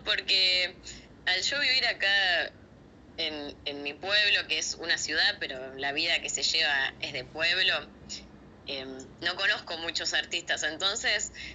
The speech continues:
cuando viajo a los diferentes lugares donde me contratan, me pasa que conozco nuevos artistas y digo, "Guau, qué tremendo y qué calidad artística hay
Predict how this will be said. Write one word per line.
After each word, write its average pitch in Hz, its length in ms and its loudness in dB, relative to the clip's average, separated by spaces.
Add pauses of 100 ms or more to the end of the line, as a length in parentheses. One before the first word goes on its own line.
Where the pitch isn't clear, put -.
cuando 156 280 -2
viajo 180 300 0
a 151 380 4
los 151 160 -4
diferentes 180 540 -2
lugares 175 360 2
donde 160 160 -2
me 151 120 -2
contratan, 156 800 2
me 147 120 -4
pasa 202 320 0
que 147 100 -6
conozco 165 400 -2
nuevos 185 320 2
artistas 196 460 -2
y 160 60 0
digo, 185 280 0
"Guau, 208 400 0
qué 202 140 0
tremendo 214 500 4
y 175 100 4
qué 180 200 2
calidad 190 720 2
artística 160 720 0
hay 175 280 4